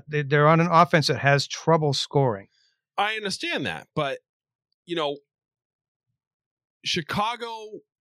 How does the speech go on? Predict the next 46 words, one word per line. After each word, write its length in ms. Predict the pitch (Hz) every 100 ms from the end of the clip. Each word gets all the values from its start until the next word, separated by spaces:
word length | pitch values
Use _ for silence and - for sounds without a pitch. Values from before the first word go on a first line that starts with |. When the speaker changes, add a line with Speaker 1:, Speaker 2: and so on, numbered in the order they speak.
| _ _ _ _ _
Speaker 2:
is 140 | 151 151
not 160 | 196
the 80 | 185
best 360 | 131 165 190 -
secondary. 680 | 190 - 190 185 190 190 185
Their 180 | 143 123
linebackers 680 | 131 165 165 170 - 170 160
aren't 140 | 160
that 180 | 156 151
great. 500 | - 147 165 165 160 -
Like, 400 | 139 127 - - _ _ _ _ _
he 200 | - 185
could 200 | 233 220
have 180 | 214 -
some 160 | 180
passing 520 | 147 185 180 - 180
upside. 600 | 160 165 - 170 165 165 151
I, 340 | 131 156 156
I 60 | 170
just, 240 | 160 - _ _ - _
I 120 | 165
look 200 | 180 233
at 60 | 233
Saquon 460 | - 214 - 208 190
and 100 | 160
I 80 | 151
say, 160 | 165
"You 100 | 156
know 120 | 180
what? 180 | 196 202
If 120 | 170
I've 80 | 165
been 80 | 156
starting 380 | - 202 233 302
him 100 | 262
all 180 | 196 202 -
fucking 340 | 196 208 180
year, 420 | 127 113 113 120 _ _ _ _ _ _ _ _ _ _ -
I 80 |
would 160 | 196 233
take 160 | 311 285
the 140 | 311
upside. 420 | - - 110 87 -
I 80 | 160
would 180 | 175 160
take 400 | - 233 -